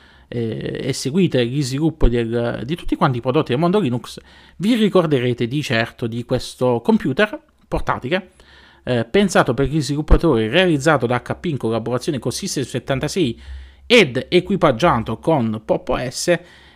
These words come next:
che era stato presentato, eh, da, in maniera congiunta da H P e System settantasei lo scorso giugno duemilaventidue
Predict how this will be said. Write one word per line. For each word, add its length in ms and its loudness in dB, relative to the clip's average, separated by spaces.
che 120 -2
era 160 4
stato 240 2
presentato, 1160 0
eh, 40 -6
da, 500 -2
in 120 -4
maniera 320 0
congiunta 340 0
da 160 -4
H 100 -6
P 80 -6
e 100 2
System 300 -6
settantasei 540 -4
lo 100 -6
scorso 460 -8
giugno 280 0
duemilaventidue 800 -2